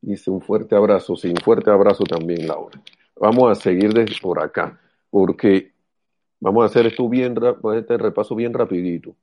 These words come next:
¿Qué pasa aquí entonces? Ahora, hay partículas de sustancia en el mundo me-, que el mundo médico denomina gérmenes,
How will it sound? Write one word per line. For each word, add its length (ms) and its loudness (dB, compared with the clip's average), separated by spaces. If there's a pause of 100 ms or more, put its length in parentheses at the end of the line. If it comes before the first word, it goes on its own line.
(200)
¿Qué 140 -2
pasa 260 -2
aquí 200 0
entonces? 580 -2 (2500)
Ahora, 400 4
hay 140 2
partículas 760 -2
de 80 -2
sustancia 580 -4
en 80 -2
el 120 0
mundo 360 -2
me-, 360 -2
que 100 -4
el 80 0
mundo 400 -2
médico 600 0
denomina 640 0
gérmenes, 840 0